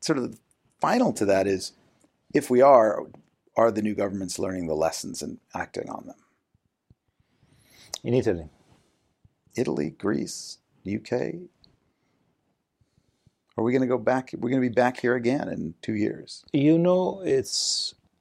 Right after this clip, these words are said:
Speaker 2: it's, I, I think it's very important to understand that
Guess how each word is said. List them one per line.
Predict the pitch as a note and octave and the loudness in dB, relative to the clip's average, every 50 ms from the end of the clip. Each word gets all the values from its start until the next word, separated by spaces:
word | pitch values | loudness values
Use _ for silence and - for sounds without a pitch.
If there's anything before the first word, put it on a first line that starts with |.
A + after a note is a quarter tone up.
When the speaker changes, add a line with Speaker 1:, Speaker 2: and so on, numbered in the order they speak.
| _ - D#2+ D2+ - - - - | _ -18 -16 -14 -14 -12 -10 -6
Speaker 2:
it's, | - D#2 - - - - - - - - - - | -6 -6 -6 -6 -6 -6 -6 -6 -6 -6 -4 -2
I, | - D3 - - - E3+ | -2 0 0 2 0 0
I | |
think | E3 F3 E3+ D#3 C3 | 2 2 2 2 2
it's | A#2 - - - - - - | 0 0 -2 -8 -8 -2 0
very | C3 C3+ C#3 D3+ | 2 2 2 2
important | E3 E3+ - - D3 C#3+ D3 D3 D3 C#3+ - | 0 -4 -6 -2 -2 0 0 0 -2 -6 -6
to | - B2 | -6 -6
understand | A#2+ A2+ A2+ - - - A#2+ A#2 A#2+ A#2+ G#2+ | -4 -4 -6 -6 -6 -6 -4 -4 -4 -4 -4
that | A#2 A2 G2+ F#2+ _ - - - | -2 -4 -4 -4 _ -12 -12 -12